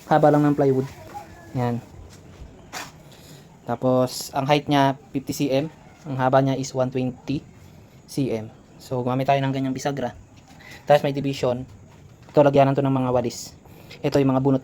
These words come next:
basahan, ganun. So, pag nasasara siya, meron siyang excess na ganyan. Para, syempre, ito na yung pinakahawakan natin.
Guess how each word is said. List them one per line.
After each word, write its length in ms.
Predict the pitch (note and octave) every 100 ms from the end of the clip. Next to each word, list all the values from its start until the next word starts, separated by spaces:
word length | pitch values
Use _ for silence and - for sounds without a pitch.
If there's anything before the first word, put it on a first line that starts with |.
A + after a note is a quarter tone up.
| - -
basahan, 480 | A#2 B2+ B2+ A#2+
ganun. 240 | A#2 A#2 A#2 - -
So, 200 | - A2+
pag 80 | B2
nasasara 400 | C3+ D3 D#3 D#3+
siya, 240 | C#3 C#3+ - - - - - - - - - F#3 - -
meron 160 | C#3+ D3+
siyang 400 | D3 C#3+ C#3+ C#3 - -
excess 320 | C3+ - C3+ -
na 240 | C3+ C3
ganyan. 320 | B2+ A#2+ A2+ -
Para, 240 | C3 B2+ - - - -
syempre, 320 | - D3 B2 -
ito 80 | -
na 120 | C#3
yung 80 | C3+ C3
pinakahawakan 400 | B2 B2+ A#2+ A2
natin. 320 | G#2+ -